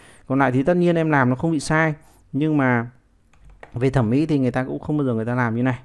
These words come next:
Trừ những cái khu vực sảnh, tức là sảnh rất là dài, rất là rộng, người ta đi như này. Thì sau đó người ta để những cái phần đèn để cho nó đẹp. Hiểu chưa? Đấy, thì hiểu là như thế nhá.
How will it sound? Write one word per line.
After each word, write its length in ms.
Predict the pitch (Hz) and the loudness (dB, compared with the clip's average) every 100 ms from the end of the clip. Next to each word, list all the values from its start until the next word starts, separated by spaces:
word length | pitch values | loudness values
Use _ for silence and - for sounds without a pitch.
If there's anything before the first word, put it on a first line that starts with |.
| - _ _ - | -18 _ _ 2
Trừ 340 | 143 131 120 | 6 6 6
những 200 | 123 135 | 2 0
cái 120 | 131 | -4
khu 160 | 123 151 | -4 -4
vực 160 | 131 110 | -4 -2
sảnh, 240 | 117 101 - - - - | -4 -4 -8 -20 -14 -4
tức 120 | 139 | -2
là 80 | 120 | 0
sảnh 240 | 123 98 | -2 -2
rất 140 | 160 | 0
là 60 | 165 | 0
dài, 300 | 123 113 95 - - | 0 -2 -6 -16 -6
rất 140 | 143 | -4
là 60 | 110 | 0
rộng, 200 | 113 - - - | -2 -2 -12 -12
người 80 | 107 | -8
ta 80 | 113 | -2
đi 200 | 131 123 | 0 0
như 100 | 120 | 0
này. 160 | 117 104 _ _ _ - | -2 -6 _ _ _ -10
Thì 300 | 120 107 101 | -6 -4 -6
sau 180 | - 117 | -4 -2
đó 120 | 110 | -2
người 120 | 123 | -2
ta 100 | 117 | -2
để 220 | 123 95 | -2 -2
những 180 | 98 113 | -4 -8
cái 120 | 131 | -8
phần 160 | 123 107 | -6 -4
đèn 180 | 107 90 - - _ _ _ _ 107 | -2 -4 -10 -20 _ _ _ _ -14
để 60 | |
cho 100 | 113 | -10
nó 80 | 107 | -6
đẹp. 180 | 110 - - - _ _ _ | -6 -6 -14 -20 _ _ _
Hiểu 80 | 113 | -2
chưa? 140 | 127 127 - _ _ _ - _ _ _ _ _ _ _ - | -2 -4 -14 _ _ _ -20 _ _ _ _ _ _ _ -8
Đấy, 200 | 110 120 | -4 -2
thì 140 | - 131 | -2 2
hiểu 200 | 131 107 | 2 2
là 100 | 107 | 2
như 120 | 131 | 2
thế 160 | 123 127 | 2 2
nhá. 220 | 160 | 2